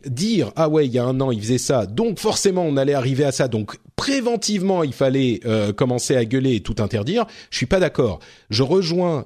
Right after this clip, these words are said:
euh, je vous rejoins par contre sur le point où, quand les choses ont été trop loin,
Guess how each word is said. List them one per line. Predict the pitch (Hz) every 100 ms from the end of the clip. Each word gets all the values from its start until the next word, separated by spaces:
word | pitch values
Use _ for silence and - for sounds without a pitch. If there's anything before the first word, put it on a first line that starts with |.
| -
euh, | 110
je | 110
vous | 110 185
rejoins | 196 156 175 -
par | 127
contre | - 135 98 -
sur | - 117 104
le | 95 95
point | - 233 262 -
où, | 196 262 254 - - _ _ _ _ -
quand | 254 247 -
les | 127 143
choses | 139 175 156 113 110
ont | 123
été | - 120 - 131 113 95 - - 117
trop | - 117
loin, | 113 139 240 285